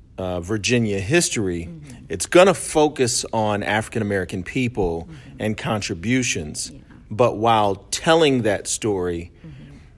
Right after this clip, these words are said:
Speaker 1: it will be hopefully seen by those outside of the African American community as a part of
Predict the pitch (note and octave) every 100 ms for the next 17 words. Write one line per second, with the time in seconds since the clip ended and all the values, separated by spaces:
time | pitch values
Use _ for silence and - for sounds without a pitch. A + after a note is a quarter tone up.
0 | - - A#2+ B2 A#2 A#2 A2+ A2 G2 A2
1 | G#2+ G#2 G2+ - - C#3 B2+ B2+ G#2+ G2
2 | - - D3 C#3 B2+ G#2+ F#2+ G#2 G2+ A2+
3 | A2 G2+ - G#2 - - A#2+ C3 A#2+ G#2+
4 | F#2 G#2 A2+ G2+ G2+ G2 F#2+ F#2+ G2 G2
5 | F#2 G2+ - G2+ G2+ F#2+ - A#2+ G#2+ F#2+
6 | - F#2+ F2